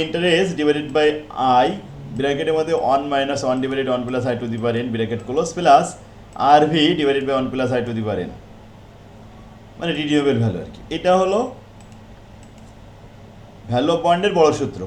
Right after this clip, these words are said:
কোন সময়? এটা যখন পরিশোধিত, পরিশোধকাল উল্লেখ থাকে, পাঁচ বছর, সাত বছর এরকম পরিশোধকাল উল্লেখ থাকবে। তো value of bond-এর এই তিনটা সূত্র প্রস্থ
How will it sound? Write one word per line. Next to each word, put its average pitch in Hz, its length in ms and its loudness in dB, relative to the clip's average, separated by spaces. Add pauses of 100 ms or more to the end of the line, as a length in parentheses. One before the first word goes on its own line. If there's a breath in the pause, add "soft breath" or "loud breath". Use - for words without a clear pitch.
কোন 160 180 0
সময়? 190 280 4
এটা 156 180 2
যখন 170 160 0 (120)
পরিশোধিত, 175 380 -2 (460)
পরিশোধকাল 151 380 -4 (100)
উল্লেখ 160 200 2 (120)
থাকে, 110 160 -6 (100)
পাঁচ 151 180 4
বছর, 135 220 -4
সাত 139 200 -2
বছর 135 220 -6
এরকম 120 240 -6
পরিশোধকাল 113 440 -6
উল্লেখ 98 240 -8
থাকবে। - 180 -14 (1200 loud breath)
তো - 140 -10
value 151 280 4
of 165 60 -2 (440)
bond-এর 156 460 0 (100)
এই 147 140 0
তিনটা 143 240 -2 (120)
সূত্র 151 220 -8 (800)
প্রস্থ 135 340 -6